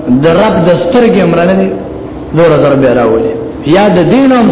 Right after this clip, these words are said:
سیوا، او هو اقرب، بلکې د دین هم سیوا. ولې دا خو مو یو <clears throat> زمانی شی دی که نه؟ سترګې دا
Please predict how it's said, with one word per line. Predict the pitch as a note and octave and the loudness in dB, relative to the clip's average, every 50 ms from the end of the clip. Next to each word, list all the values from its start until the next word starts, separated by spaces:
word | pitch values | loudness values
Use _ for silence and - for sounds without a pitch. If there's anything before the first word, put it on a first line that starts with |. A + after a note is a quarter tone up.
| B3+ F#3+ | 2 2
سیوا، | E3 D3+ C#3+ B2 A#2+ - - - - | 2 2 2 0 -2 -2 -4 -2 -2
او | G3+ A3+ G#3+ | 0 0 2
هو | F#3 E3+ E3 D#3 | 2 2 2 2
اقرب، | D3 C#3 - - B2 B2+ B2+ C#3+ | 0 0 0 -2 -2 -2 0 0
بلکې | G#3 A#3+ G#3+ A3 F#3+ D3+ | 2 2 2 2 0 0
د | D3+ D#3 | 0 2
دین | D#3+ A3+ C4 B3 | 2 2 2 2
هم | A3+ G3+ F3+ D#3+ C#3+ - | 2 2 0 0 0 0
سیوا. | C#3+ C3+ B2+ B2 A#2 G#2+ - - - - - - - - - - - - - - | 2 2 2 2 0 -2 -2 -4 -6 -6 -8 -10 -10 -10 -12 -12 -14 -10 -4 0
ولې | F3 G#3+ A3+ A3 | 2 2 4 4
دا | G3+ A#3+ A#3+ B3 | 2 2 2 2
خو | G#3+ A3 A#3 A#3 | 2 2 2 2
مو | A3+ A3 | 2 2
یو | G3+ F#3 F3+ F3+ F3 E3+ E3+ F3 - - - - - - - - - - - - E3+ | 2 2 2 2 2 0 0 -2 -2 -4 -6 -8 -8 -10 -10 -12 -12 -10 -10 -8 -6
<clears throat> | F3+ F3+ D#3+ D#3 D3+ D3 - - - - - - - - - - C#3 B2+ D3 | -4 -2 0 0 0 0 -2 -2 -4 -6 -8 -8 -10 -10 -8 -6 -4 -2 0
زمانی | D#3+ E3 E3 E3 E3+ G3 G#3+ G3+ | 0 0 0 0 2 2 2 0
شی | G#3 G#3+ G3+ G3 | 0 0 0 0
دی | F3+ G3+ A3+ A3 | 2 2 2 2
که | - - - | 2 2 2
نه؟ | - A3+ - - - - - - - - - - - - - - - | 2 0 -2 -4 -4 -8 -8 -10 -10 -12 -12 -14 -16 -16 -14 -8 -6
سترګې | D3 C#3 C#3 - F#3 F3+ F3 D#3 D#3 D3+ - - - - - - - - - - - C3+ | -6 -6 -4 0 0 0 2 2 2 0 0 0 -2 -4 -6 -8 -8 -8 -10 -10 -6 -4
دا | C#3 C#3 | -2 0